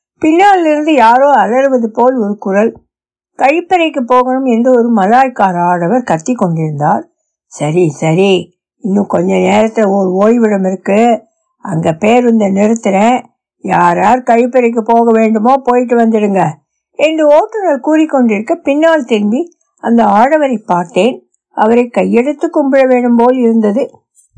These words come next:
மெல்ல ஓட்டுநரை நெருங்கினேன். "அண்ணே, அங்க சாப்பாட்டு கடை ஏதும் இருக்குமா?" என கேட்க, ஏதோ ஒரு வேற்றுலகவாசியை பார்ப்பது போல் என்னை பார்த்தார். "இப்ப இருக்குமான்னு தெரியல"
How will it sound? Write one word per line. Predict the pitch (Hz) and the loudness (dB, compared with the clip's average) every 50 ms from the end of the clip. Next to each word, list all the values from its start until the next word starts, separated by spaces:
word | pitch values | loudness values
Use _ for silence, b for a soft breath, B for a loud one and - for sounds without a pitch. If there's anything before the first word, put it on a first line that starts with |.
| - - | -16 -6
மெல்ல | 302 285 311 370 415 403 | -2 0 0 2 2 2
ஓட்டுநரை | 339 294 294 311 302 - 320 285 269 254 247 269 277 277 | 4 4 4 2 0 -4 -4 -2 0 0 0 0 0 0
நெருங்கினேன். | 254 214 214 233 240 233 214 196 190 196 214 226 - - _ _ _ _ _ _ _ _ _ _ _ - | 0 2 2 2 2 2 2 2 0 0 0 0 -2 -6 _ _ _ _ _ _ _ _ _ _ _ -6
"அண்ணே, | 165 156 156 156 156 156 143 143 143 _ _ _ _ _ _ _ - | -2 0 0 2 2 0 -2 -4 -6 _ _ _ _ _ _ _ -12
அங்க | 233 160 147 139 | -10 -8 -8 -8
சாப்பாட்டு | - - 147 135 147 190 214 - 240 233 226 233 220 | -8 -4 -4 -2 -2 -2 0 0 0 0 0 0 -2
கடை | 240 214 196 190 185 | -2 0 0 0 0
ஏதும் | 185 190 190 190 190 190 | 2 2 2 2 0 0
இருக்குமா?" | 175 165 - 208 175 170 170 165 160 156 147 156 _ _ _ _ _ _ _ _ _ | 0 -2 -4 -4 -4 -2 0 0 0 -2 -2 -6 _ _ _ _ _ _ _ _ _
என | - - 247 262 262 269 | -6 -2 -2 0 0 0
கேட்க, | 262 262 - 262 269 294 294 - 233 233 269 262 - _ | -2 -2 0 0 0 0 -2 0 0 0 0 0 -2 _
ஏதோ | - 254 254 277 294 302 320 339 | -4 -2 0 0 2 2 2 0
ஒரு | 339 320 285 254 | 2 0 0 2
வேற்றுலகவாசியை | 226 233 262 320 349 - 403 381 359 339 320 294 277 262 262 233 - 285 254 240 240 226 - | 2 2 2 0 -2 -4 -2 -2 0 0 0 2 2 2 0 -2 -4 -4 -4 -2 -2 -2 -2
பார்ப்பது | 220 220 240 240 233 - 233 220 208 | 0 0 0 0 0 -2 -2 -2 0
போல் | 220 214 233 262 | 0 0 0 2
என்னை | 269 226 208 208 214 220 226 | 2 0 0 0 0 0 0
பார்த்தார். | - 185 180 190 196 - - 190 202 233 254 - _ _ _ _ _ _ _ _ _ _ _ _ _ - - | 0 -2 0 0 -2 -2 -2 -2 -2 -2 -4 -8 _ _ _ _ _ _ _ _ _ _ _ _ _ -10 -8
"இப்ப | 180 156 160 _ - 247 226 | -8 -8 -8 _ -2 0 2
இருக்குமான்னு | 233 233 240 254 254 - 277 269 269 269 269 277 277 254 262 240 | 4 4 2 0 0 -2 0 2 2 2 2 0 0 -2 0 0
தெரியல" | 220 220 226 240 233 214 185 170 180 202 226 - | 2 2 2 2 2 2 2 2 2 0 0 0